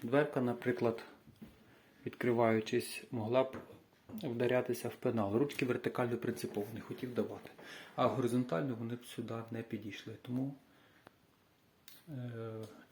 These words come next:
ліпше без ручок і відкривання з допомогою подвійного дна. Тумба, зашивка витяжки.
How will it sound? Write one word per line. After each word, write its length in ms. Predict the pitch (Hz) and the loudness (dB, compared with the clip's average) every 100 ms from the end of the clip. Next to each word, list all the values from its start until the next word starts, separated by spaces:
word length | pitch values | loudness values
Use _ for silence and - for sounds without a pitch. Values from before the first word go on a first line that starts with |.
| 123 | -4
ліпше 340 | 120 - 123 107 | -2 -2 -4 -2
без 100 | 113 110 | -4 -4
ручок 600 | 104 98 - 151 156 - - - - | -10 -10 -4 -4 -4 -12 -16 -20 -8
і 120 | 139 143 151 - - _ - - - - - - - | -6 -6 -10 -16 -20 _ -20 -20 -20 -20 -20 -20 -8
відкривання 680 | 110 - 117 113 127 120 117 - _ - _ _ _ _ _ _ | -6 -4 -6 -2 0 0 0 -10 _ -20 _ _ _ _ _ _
з 60 | - | -18
допомогою 440 | - 123 113 110 | -8 -4 -2 -4
подвійного 480 | - 107 110 107 101 | -6 -6 -4 -4 -6
дна. 160 | 95 98 - _ - - - - - - _ _ _ _ _ - - - | -8 -12 -14 _ -14 -12 -12 -14 -18 -20 _ _ _ _ _ -20 -14 4
Тумба, 340 | 175 156 151 | 4 6 4
зашивка 520 | 131 - 151 123 123 | 4 4 4 4 4
витяжки. 720 | 113 190 - 185 - - 190 | 6 6 6 2 4 6 6